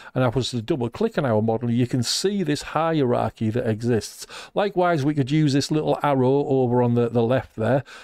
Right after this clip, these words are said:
Uh, the little arrow, by the way, will indicate that there are items or objects attached to this particular item that we have selected.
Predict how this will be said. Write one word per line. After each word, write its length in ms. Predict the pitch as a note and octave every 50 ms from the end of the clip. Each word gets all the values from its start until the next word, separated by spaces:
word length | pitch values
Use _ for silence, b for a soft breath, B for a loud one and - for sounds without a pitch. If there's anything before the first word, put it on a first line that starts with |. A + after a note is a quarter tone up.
| B B
Uh, 120 | C3 C3
the 100 | B2+ C#3
little 240 | D#3+ - - F3+ F3+
arrow, 380 | E3+ E3+ E3 D#3 D3+ D3 C#3+
by 200 | B2 B2 C#3+ C3+
the 120 | B2+ B2+ B2+
way, 100 | B2+ B2
will 240 | A#2+ B2 D#3 D3+ C#3+
indicate 520 | C#3+ C#3 C3 B2+ - - C3 A#2+ B2 B2
that 120 | B2 A#2+
there 160 | - A#2+ A#2 A#2
are 100 | A#2 A#2+
items 400 | B2+ C3+ B2+ - C3 B2 A#2 A#2
or 200 | A2+ A2+ A2+ A#2+
objects 420 | A#2 G#2+ - B2 A2+ - - - -
attached 580 | B2+ - - - - - D3 - - - - -
to 80 | -
this 160 | A2 A#2 A#2 -
particular 720 | - - - - B2 A2+ - - A2+ G#2+ A2 G#2+ G#2+ -
item 360 | - G#2+ G#2+ G#2 - A#2 G#2 G2+
that 100 | A2 A2
we 140 | A2+ G#2+
have 160 | G#2 G#2 G2+ -
selected. 500 | - A#2 B2+ D3 - - - G2 -